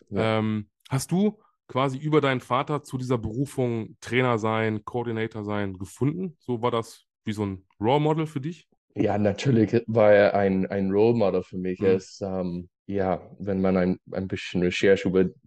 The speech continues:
Speaker 1: diesen Menschen macht, kann man auch se-, schnell sehen, was
Speaker 2: <laughs>
Speaker 1: für eine Niveau er hat, ähm, nicht nur als Trainer, aber auch als Mensch. Er war ein großes Vorbild für mich. Das war immer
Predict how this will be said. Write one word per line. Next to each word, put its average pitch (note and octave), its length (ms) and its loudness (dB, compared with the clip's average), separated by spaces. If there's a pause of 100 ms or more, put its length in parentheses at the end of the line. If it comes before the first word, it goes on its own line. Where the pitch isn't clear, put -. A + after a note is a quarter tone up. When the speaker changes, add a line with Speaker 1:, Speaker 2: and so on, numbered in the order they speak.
(140)
Speaker 1:
diesen F#2 340 -2
Menschen F#2 320 0
macht, - 420 -2
kann G2+ 180 -6
man F#2 140 0
auch F#2 160 2
se-, G2 280 -4
schnell G2 360 -2
sehen, F#2+ 520 -4
was G2 800 -8
Speaker 2:
<laughs> - 560 -12
Speaker 1:
für G2+ 220 2
eine F#2+ 420 2 (240)
Niveau G#2+ 440 4
er G2+ 220 6
hat, G#2 500 0
ähm, F#2+ 340 -4
nicht G2 180 -8
nur G2 140 0
als F2 220 -2
Trainer, F#2 460 -4 (200)
aber F2+ 220 -6
auch F2+ 160 -2
als F2 200 -6
Mensch. F#2 300 -2
Er F#2 140 4
war F2 180 4
ein F#2 120 0
großes A2 380 -2
Vorbild F#2 440 -4
für - 120 -12
mich. F#2 420 -4 (180)
Das F#2+ 280 -4
war F2+ 160 4
immer F#2 500 0